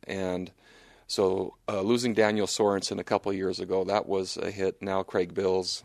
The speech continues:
that's another one. So really, if you look at the secondary, Kai, Kai Nakua is coming back from really a starter from the Central Florida game on by default.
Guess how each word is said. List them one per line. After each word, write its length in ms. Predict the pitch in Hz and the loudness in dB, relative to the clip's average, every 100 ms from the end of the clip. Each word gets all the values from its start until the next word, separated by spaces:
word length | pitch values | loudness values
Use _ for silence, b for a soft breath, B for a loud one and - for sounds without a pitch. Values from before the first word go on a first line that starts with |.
| - | -6
that's 220 | 101 - | -4 -2
another 300 | 98 95 95 | 2 2 2
one. 180 | 92 92 | 0 -2
So 160 | 101 | -2
really, 260 | 95 110 127 | 0 2 2
if 100 | 107 | 0
you 80 | 98 | -2
look 180 | 98 - | -2 -4
at 60 | |
the 60 | 76 | -4
secondary, 640 | - 110 - 98 92 95 | 2 2 2 -2 0 0
Kai, 320 | - 113 107 - | 0 0 0 -8
Kai 200 | - 120 | -2 0
Nakua 380 | 107 - 143 131 | 0 -2 2 2
is 100 | 95 | 2
coming 300 | - 101 92 | -2 -6 -2
back 320 | 90 92 92 - | 2 2 0 -4
from 340 | 95 92 92 b b b b b b _ | -4 -2 -6 b b b b b b _
really 240 | 117 113 | 4 6
a 40 | 98 | 2
starter 380 | - 104 101 95 | 4 4 4 2
from 140 | - | -2
the 40 | 87 | 0
Central 360 | 117 101 104 | 0 0 -2
Florida 400 | - 101 98 92 | 0 4 4 4
game 240 | 90 92 95 | 0 -2 2
on 300 | 104 98 92 | 2 0 -2
by 160 | 87 | -4
default. 600 | 110 165 - 98 90 - | -2 -4 -2 -4 -4 -6